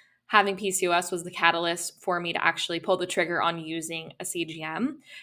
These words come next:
And I was able to find a lot of interesting insights for myself and put my health into my own hands.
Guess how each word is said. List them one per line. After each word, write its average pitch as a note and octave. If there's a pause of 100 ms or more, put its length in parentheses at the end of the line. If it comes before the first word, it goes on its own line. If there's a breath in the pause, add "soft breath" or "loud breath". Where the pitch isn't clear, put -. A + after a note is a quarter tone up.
(120)
And F3+
I F3
was F#3
able F3
to F3
find E3 (120)
a F3+
lot E3+
of E3 (520)
interesting G#3
insights E3+
for E3+
myself D#3+ (460 soft breath)
and F3
put G3
my F#3
health F3
into F3
my D#3+
own E3
hands. E3+